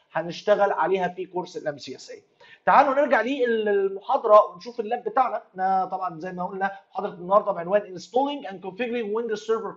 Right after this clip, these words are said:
Core من كورس إم سي إس إيه Windows Server ألفين وستاشر من تراك سبعين سبعمية وأربعين.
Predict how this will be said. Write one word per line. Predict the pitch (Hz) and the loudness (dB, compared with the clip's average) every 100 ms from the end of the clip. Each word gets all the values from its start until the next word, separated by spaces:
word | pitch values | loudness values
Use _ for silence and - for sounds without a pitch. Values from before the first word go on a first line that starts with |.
| 247 | 0
Core | 302 302 - - _ - | 2 2 -4 -20 _ -6
من | 190 247 240 - _ _ - | -4 -4 -6 -14 _ _ 0
كورس | 240 240 - - 208 - - | 4 4 0 -8 -10 -10 -8
إم | 208 226 | -6 -6
سي | - 226 | -4 -2
إس | 226 - | -2 -2
إيه | 214 | -2
Windows | 220 208 - | -2 -2 -4
Server | 220 202 196 | -2 -2 -4
ألفين | 175 202 | -6 -8
وستاشر | 202 180 202 202 175 | -10 -8 -6 -6 -8
من | 165 | -8
تراك | 190 190 | -10 -8
سبعين | 175 170 | -8 -8
سبعمية | 180 160 156 185 | -8 -4 0 4
وأربعين. | 175 147 160 226 294 226 | 6 4 2 0 -2 -8